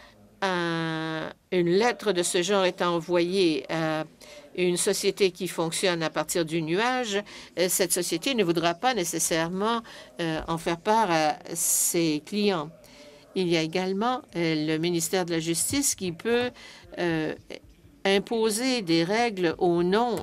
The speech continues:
euh, de la C I A. Il y a donc des questions, euh, de sécurité accompagnées, euh, de, d'interdiction de parler, et cela peut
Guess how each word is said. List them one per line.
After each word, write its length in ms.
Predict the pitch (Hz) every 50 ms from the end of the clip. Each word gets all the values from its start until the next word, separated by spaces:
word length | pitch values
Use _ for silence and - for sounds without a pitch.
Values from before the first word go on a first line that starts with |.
| -
euh, 160 | 175 175 160 156 156 156 165
de 880 | 170 170 170 170 170 165 165 165 165 165 165 165 165 175 170 170 175 170
la 120 | 165 165
C 180 | 165 - 185 175
I 300 | 170 180 190 214 247 247
A. 220 | 214 170 151 170 - - - - - - - - - - - - - - - - - - - - - - - - - - - - - - - - - -
Il 60 | 202 185
y 60 | 185
a 60 | 170
donc 300 | 165 185 196 220 226 208 -
des 600 | - 156 165 160 156 151 151 151 147 147 147 147 151 - - - - - - - - - - - -
questions, 840 | - 196 185 - - - - - 196 190 185 180 185 180 180 - - 170
euh, 280 | 170 165 156 160 160
de 120 | 160 185 180
sécurité 760 | - - 196 190 - 196 185 190 185 165 - 214 214 226 220
accompagnées, 880 | 202 175 - 160 165 165 165 - 185 170 170 175 190 190 185 185 185 185 - - - - - - - - -
euh, 340 | 190 180 175 175 170 165 170 156 147 143
de, 300 | 185 180 170 165 165 160
d'interdiction 1000 | 151 185 185 190 185 226 202 180 170 196 - - - - 220 214 196 175 165 - -
de 640 | 170 160 156 170 170 160 156 156 151 147 147 147 156 - -
parler, 500 | 175 170 170 170 170 180 190 226 294 - - - - - - - - - - - - - - -
et 300 | - 190 180 175 170 170
cela 400 | 165 - - - 202 202 202 202
peut 580 | 202 - - - 220 233 233 220 220 220 208 185